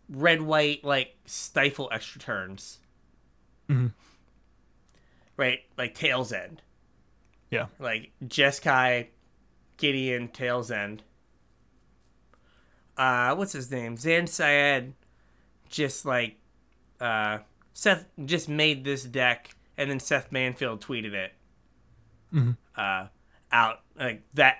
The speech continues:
Speaker 1: same exact kind of thing with, like,
Speaker 2: Oh,
Speaker 1: I think
Speaker 2: okay.
Speaker 1: Big Teferi, Little Teferi, and then, like, Tail's End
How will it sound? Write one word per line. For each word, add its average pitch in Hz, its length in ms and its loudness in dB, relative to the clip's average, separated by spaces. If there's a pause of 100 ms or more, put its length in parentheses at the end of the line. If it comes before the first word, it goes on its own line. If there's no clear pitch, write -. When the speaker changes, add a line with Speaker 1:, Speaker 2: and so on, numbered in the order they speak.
Speaker 1:
same - 460 -4
exact 120 340 -2
kind 120 160 -4
of 113 60 -10
thing 113 220 -6
with, 110 140 -12
like, 110 240 -8 (240)
Speaker 2:
Oh, 127 160 2
Speaker 1:
I 123 40 0
think 131 120 -2
Speaker 2:
okay. - 80 -6 (300)
Speaker 1:
Big 143 220 4
Teferi, 131 760 0 (380)
Little 131 280 -2
Teferi, 123 680 -2
and 120 120 -6
then, 117 180 -6
like, 107 360 -6
Tail's 117 340 -6
End 98 340 -10